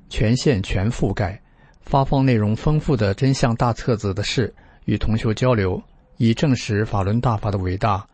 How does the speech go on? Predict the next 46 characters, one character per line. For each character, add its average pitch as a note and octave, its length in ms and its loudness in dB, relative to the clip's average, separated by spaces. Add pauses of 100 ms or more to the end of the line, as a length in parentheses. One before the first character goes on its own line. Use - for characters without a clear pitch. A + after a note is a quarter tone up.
(380)
大 A#2+ 140 0
法 G2+ 200 2
师 - 260 -2
父 D3 160 2
的 G2 80 -2
慈 - 260 -4
悲。 G2+ 320 -4 (1300)
一、 C3+ 340 2 (600)
整 A#2 200 2
体 A2 160 0
协 A2+ 240 0
调、 G2 480 0
共 C3+ 180 0
同 G2 240 0
精 A#2+ 200 0
进。 A#2+ 240 -2 (840)
为 E3 120 6
了 C#3+ 120 4
使 G#2+ 240 0
本 G#2+ 180 0
城 G#2+ 280 0
更 D3 200 2
多 C#3 140 4
的 C#3 80 2
人 G2+ 200 2
了 G#2+ 200 2
解 G#2+ 160 -2
真 C3+ 180 0
相， A#2 260 0
从 A2 200 -2
而 G#2 100 0
得 F#2+ 220 -2
救， G#2 280 -2 (680)
同 C3 180 2
修 D#3 160 4
们 C3+ 160 4
能 B2+ 120 4
安 C#3+ 260 2
全 A#2 180 2
地 A2 80 2
做 A#2+ 160 2
好 G2 200 0
救 C3 180 2
人 F#2+ 180 2
的 G#2+ 100 2
事， - 300 -6